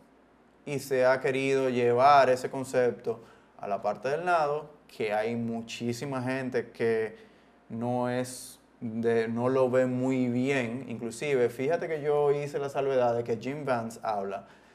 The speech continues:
de bike threshold y run threshold.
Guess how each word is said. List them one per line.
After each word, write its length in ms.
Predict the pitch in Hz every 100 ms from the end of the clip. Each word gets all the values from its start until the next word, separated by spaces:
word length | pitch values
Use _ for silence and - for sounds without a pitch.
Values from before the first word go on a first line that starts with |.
| _
de 420 | - 110 120 117 117 - - -
bike 580 | 104 101 123 185 -
threshold 600 | - 175 151 - 135 127 -
y 120 | 127
run 380 | 120 113 151 170
threshold. 580 | - 120 101 - 98 95